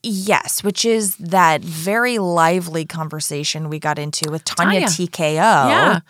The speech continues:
Speaker 1: I think it was, like, two weekly beefs ago.
Speaker 2: Yeah.
Speaker 1: So is the entire New Age movement constructed on this idea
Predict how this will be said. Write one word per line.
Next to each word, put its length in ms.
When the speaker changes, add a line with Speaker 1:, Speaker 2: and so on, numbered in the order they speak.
Speaker 1:
I 80
think 180
it 40
was, 100
like, 160
two 320
weekly 400
beefs 360
ago. 360
Speaker 2:
Yeah. 240
Speaker 1:
So 340
is 180
the 240
entire 680
New 420
Age 340
movement 600
constructed 560
on 120
this 160
idea 500